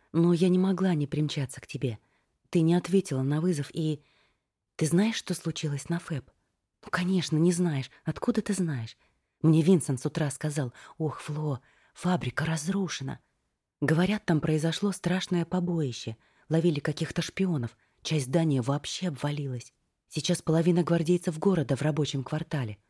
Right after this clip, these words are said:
Слух прошел, погибли агенты ведомства, оперативники». Бланш сокрушенно подняла глаза к потолку.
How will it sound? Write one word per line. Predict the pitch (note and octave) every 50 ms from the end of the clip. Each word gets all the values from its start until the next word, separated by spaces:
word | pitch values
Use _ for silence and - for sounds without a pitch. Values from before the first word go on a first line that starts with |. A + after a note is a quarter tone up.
| _ _ _ _ _ _ _ _
Слух | - - - F3 E3 -
прошел, | - C3+ D3 C#3+ - - E3 C#3+
погибли | - D3 A#2+ D3+ C#3+ A#2+ B2+
агенты | C#3 C#3 B2+ E3 D#3+ C3+ A#2+ - C#3+
ведомства, | B2 D#3+ D3+ - - G#2 - - - A2+ - _ _ _ _ _ _ -
оперативники». | - - E3 D#3 E3+ E3+ - - F3+ C#3+ B2+ B2 B2 - - A#2 - _ _ _ _ _ _ _ _ _ _ _ _ _ _ _ _
Бланш | - B2+ C#3+ D3 D#3+ E3 D3 -
сокрушенно | - - - - D3 - - - E3+ E3 E3 D3+
подняла | - - C3+ C3 C#3 C3+ C#3+ C#3
глаза | A#2+ C#3+ C3+ - C#3 C3
к | -
потолку. | - - - C#3+ C#3 C#3 - A#2 F#2+ -